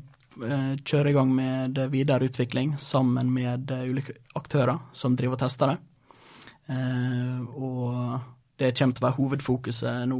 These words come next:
neste halvåret, og egentlig gjøre klart den store prosessen med å få aktive brukere. Eh, og ved siden av det, selvsagt, så er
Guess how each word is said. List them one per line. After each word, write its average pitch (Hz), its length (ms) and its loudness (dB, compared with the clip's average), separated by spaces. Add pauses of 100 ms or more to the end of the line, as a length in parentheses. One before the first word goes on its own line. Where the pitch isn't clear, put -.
neste 123 320 0
halvåret, 135 320 0 (560)
og 123 500 2
egentlig 127 460 -2
gjøre 120 240 0
klart 123 360 0
den 123 300 -2
store 131 600 -2 (600)
prosessen 120 560 2
med 117 160 0
å 117 60 -4
få 120 240 0 (160)
aktive 110 340 -4
brukere. 113 460 -2 (800)
Eh, 120 400 -4
og 123 140 -2
ved 139 100 6
siden 143 320 8
av 127 80 8
det, 131 160 8
selvsagt, 127 580 2
så 131 120 0
er 120 40 2